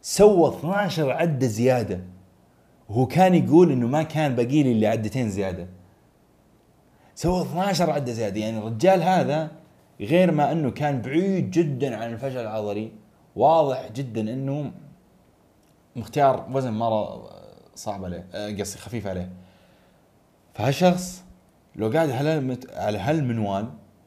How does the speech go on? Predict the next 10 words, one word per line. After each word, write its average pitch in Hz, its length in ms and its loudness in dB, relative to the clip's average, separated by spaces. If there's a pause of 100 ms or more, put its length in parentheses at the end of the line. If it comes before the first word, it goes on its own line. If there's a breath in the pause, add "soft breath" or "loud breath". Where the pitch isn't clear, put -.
بالزيادة 107 360 2
التدريجية 92 680 -4 (680 loud breath)
راح 92 200 -10
يضطر 123 360 -12
يقعد 120 240 -12
فترة 113 260 -14
طويلة 123 500 -10
جدا 120 260 -10
عشان 107 180 -12
يتطور. 101 480 -10